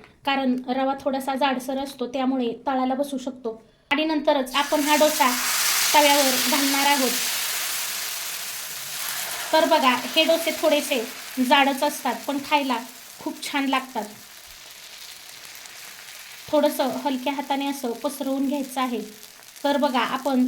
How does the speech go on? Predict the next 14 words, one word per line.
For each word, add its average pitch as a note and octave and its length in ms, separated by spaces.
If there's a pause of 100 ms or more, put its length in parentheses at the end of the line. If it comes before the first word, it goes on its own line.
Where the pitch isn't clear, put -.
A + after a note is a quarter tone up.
(100)
जाड C4+ 340
जरी C4+ 320 (120)
डोसे C#4 260
केले B3+ 280 (420)
तरी C#4+ 180
याला C4+ 300
जाळी C4+ 400
खूप - 320
सुंदर C4+ 320
पडली C#4 340
आहे. B3 260 (1500)
आता D#4 260 (140)
एक E4 200
मिनिटभर E4+ 500